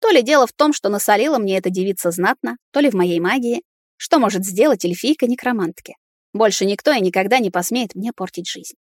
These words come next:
Никогда. Посмотрев на свои руки, обтянутые кожей, я подавила в себе порыв снять перчатки и попугать Эмигейн еще немного. Девушка застонала и распахнула глаза. Увидев мое лицо над собой, на руках попыталась отползти назад,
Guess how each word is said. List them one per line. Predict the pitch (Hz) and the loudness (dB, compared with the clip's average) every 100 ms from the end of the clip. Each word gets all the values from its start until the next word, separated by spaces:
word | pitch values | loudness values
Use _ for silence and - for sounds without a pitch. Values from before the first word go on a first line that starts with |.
| _ 208 | _ -14
Никогда. | 208 240 - 285 - - - - _ _ _ _ _ - | -10 -10 -12 -14 -14 -16 -16 -16 _ _ _ _ _ -8
Посмотрев | 247 285 320 466 | -2 0 2 2
на | 277 | 2
свои | 240 226 | 4 4
руки, | 220 349 - | 4 2 2
обтянутые | 185 240 220 180 185 | 2 2 0 -2 -2
кожей, | 311 349 294 294 _ | 0 0 0 -6 _
я | 294 311 | 0 2
подавила | - 214 214 196 | 2 2 2 0
в | - | -2
себе | 190 190 | -2 0
порыв | 185 240 - | 2 0 -2
снять | 202 185 | -4 -4
перчатки | 185 - 302 - 196 | -4 -2 -4 -2 -6
и | |
попугать | 180 180 185 233 180 | -8 -8 -4 -4 -4
Эмигейн | 170 175 214 196 | -6 -4 -4 -4
еще | 180 - | -6 -4
немного. | 170 175 151 - - _ _ - | -4 -4 -8 -12 -20 _ _ -6
Девушка | 208 202 185 180 | 2 2 2 -2
застонала | 185 - 214 302 233 | -2 0 2 4 4
и | 185 | 0
распахнула | 180 190 - 196 180 | -2 -4 -4 -2 -2
глаза. | 185 180 165 - _ _ _ | -2 -4 -6 -14 _ _ _
Увидев | 269 359 277 | 2 2 2
мое | 233 247 240 | 2 2 4
лицо | 214 285 | 2 0
над | 233 - | 0 -2
собой, | - 233 339 | -2 0 2
на | 226 | 2
руках | 190 - - | 0 0 -2
попыталась | 190 180 - 226 208 | -2 -4 2 2 0
отползти | - 175 185 - | -4 -2 -2 -2
назад, | 185 175 285 | -2 2 0